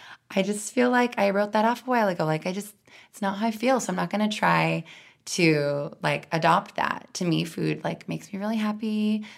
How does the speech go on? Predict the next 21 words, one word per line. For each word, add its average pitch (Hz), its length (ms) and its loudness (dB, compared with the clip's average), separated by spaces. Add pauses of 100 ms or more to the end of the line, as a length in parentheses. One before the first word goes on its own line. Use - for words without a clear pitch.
(140)
I 170 80 -4
feel - 160 -6
like 165 140 -4
it - 80 -12
can 196 140 -6
bring, 185 180 -6
like, 185 180 -10
a 196 40 -8
lot 202 140 -4
of 202 80 -8
joy. 185 800 -2
And, 156 160 0
like, 156 240 -2 (320)
I 175 80 4
want 170 200 6
my 190 100 4
kids 190 320 -2
to 190 140 -2
love 170 320 2
and 175 80 -2
appreciate 175 640 -2